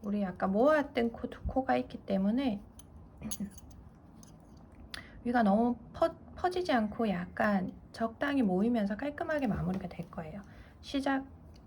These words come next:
코랑 비슷한 정도 사이즈가 되는 거죠. 이렇게 여기까지 뜨셨으면 실꼬리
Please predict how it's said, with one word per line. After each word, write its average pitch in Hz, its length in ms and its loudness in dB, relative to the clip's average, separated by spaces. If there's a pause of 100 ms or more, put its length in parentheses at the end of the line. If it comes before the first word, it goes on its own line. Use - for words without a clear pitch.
코랑 233 320 -2
비슷한 - 500 -2
정도 170 220 -2
사이즈가 208 480 -6
되는 170 280 -4
거죠. 180 300 -8 (2250)
이렇게 240 440 -4
여기까지 233 440 2 (100)
뜨셨으면 359 840 0 (240)
실꼬리 311 880 0